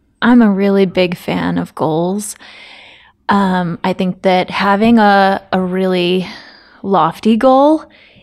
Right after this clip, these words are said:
is sometimes better than being short-sighted and limiting yourself to the things that are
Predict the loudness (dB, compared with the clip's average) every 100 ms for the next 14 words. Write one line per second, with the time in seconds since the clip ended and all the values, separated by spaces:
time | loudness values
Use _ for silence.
0 | _ 0 0 -2 0 2 2 0 -2 0
1 | 0 -2 0 0 0 0 -2 -4 -4 -6
2 | -6 -6 -6 -6 -6 -8 -8 -8 -6 -6
3 | -6 -6 -4 -6 -6 -4 -4 -6 -6 -6
4 | -6 -8 -6 -4 -2 -2 -4